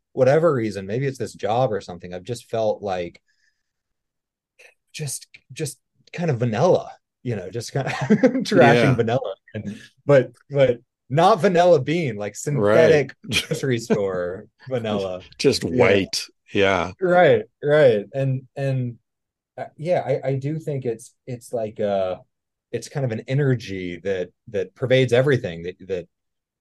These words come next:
Speaker 2: Right.
Speaker 1: Um, that can, I, I'm just realizing for the first time, it can, it can go away. Like, I feel like it's,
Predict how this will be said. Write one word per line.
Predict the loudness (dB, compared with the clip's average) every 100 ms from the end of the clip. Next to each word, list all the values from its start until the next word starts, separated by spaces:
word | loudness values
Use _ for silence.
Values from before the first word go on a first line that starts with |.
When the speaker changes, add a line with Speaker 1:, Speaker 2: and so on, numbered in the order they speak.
| -6
Speaker 2:
Right. | -4 -6
Speaker 1:
Um, | -12 -18 -20 _ _ _ -6
that | -6
can, | -2 -2
I, | 0
I'm | 2 2
just | 0 0
realizing | 2 4 2 -2 -6
for | -4
the | -2
first | -2 -4
time, | -4 -4
it | -8 -6
can, | -8 -8 _
it | -12 -8
can | -8 -4
go | -2 -2
away. | -4 -2 -2 -2 -14 _ _ _ -8
Like, | -6
I |
feel | -2 -2
like | -2
it's, | -4 -10